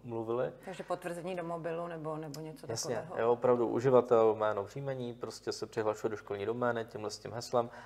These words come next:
Speaker 1: a ještě ano, chce se přihlásit, ťuknout si přes telefon.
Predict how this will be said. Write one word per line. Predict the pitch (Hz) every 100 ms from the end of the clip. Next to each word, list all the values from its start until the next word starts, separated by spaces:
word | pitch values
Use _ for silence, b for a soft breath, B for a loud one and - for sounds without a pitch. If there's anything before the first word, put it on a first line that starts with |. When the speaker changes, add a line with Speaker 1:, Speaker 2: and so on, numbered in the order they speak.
| -
Speaker 1:
a | -
ještě | 98 - -
ano, | 113 107
chce | -
se | - 101
přihlásit, | - 101 104 101 -
ťuknout | - - 107 -
si |
přes | - - -
telefon. | - 151 -